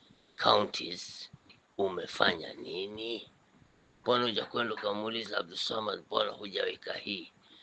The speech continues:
Budget yake iko wapi? Pesa, usiende tu kukashifu mtu ambaye wafanya kazi yake. Tangu Abdul Samad ameingia kazini, hamujasikia migomo. Hiyo ajaribu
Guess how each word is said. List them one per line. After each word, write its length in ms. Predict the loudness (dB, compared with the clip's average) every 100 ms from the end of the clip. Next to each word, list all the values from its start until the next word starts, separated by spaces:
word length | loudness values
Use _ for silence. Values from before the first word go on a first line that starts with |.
| -20 _ 2
Budget 440 | 2 2 -4 2
yake 280 | 2 2 -8
iko 260 | -8 -6
wapi? 480 | -2 -2 -4 -14 -16 _ -20 -20 _ _ _ 0
Pesa, 380 | 2 2 -2 -8 -12 -18 0
usiende 960 | 4 4 4 4 8 10 10 10 8 6
tu 220 | 6 0
kukashifu 960 | 0 -2 0 4 4 2 -2 -6 -6 -8 -20 -20 -6
mtu 340 | 2 2 6 6
ambaye 300 | 8 6 6
wafanya 460 | 4 4 4 4
kazi 360 | 0 -4 -6 -6
yake. 280 | -8 -8 -18 -14 -12 -10 0
Tangu 320 | 2 4 2
Abdul 220 | 2 0
Samad 440 | -2 0 0 -2 -2
ameingia 580 | -4 -4 -8 -6 -6
kazini, 640 | -6 -6 -6 -6 -6 -6 -8 -14 -8
hamujasikia 920 | 2 4 4 4 10 10 10 8 12 12
migomo. 640 | 10 4 4 4 -2 -10 -20 _ -20 -20 -20 -20 -20 -20 -20 -20 -20 -20 -8
Hiyo 240 | 6 10 10
ajaribu 840 | 10 8 8 6 4 6 6 4